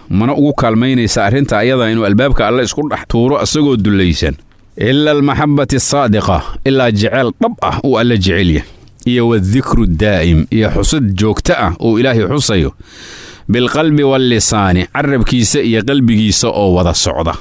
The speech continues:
"Wa tajannub", isagoo ka fogaanahaya mufsidaati alqalbi, qalbiga waxyaabaha dhiba ee fasahaadiya, macaasida iyo dunuubta.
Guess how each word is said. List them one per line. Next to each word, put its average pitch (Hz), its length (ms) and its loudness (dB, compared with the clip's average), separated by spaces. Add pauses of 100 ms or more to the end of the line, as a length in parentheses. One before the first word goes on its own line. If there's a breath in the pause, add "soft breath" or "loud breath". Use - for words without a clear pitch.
(480 loud breath)
"Wa 117 120 -2
tajannub", 127 680 0
isagoo 135 360 0
ka 147 140 -2
fogaanahaya 107 800 0 (180)
mufsidaati 127 560 0
alqalbi, 101 480 0
qalbiga 131 340 0
waxyaabaha 117 460 -2
dhiba 113 240 0
ee 117 120 0
fasahaadiya, 87 800 0
macaasida 101 560 0
iyo 92 200 0
dunuubta. 85 460 0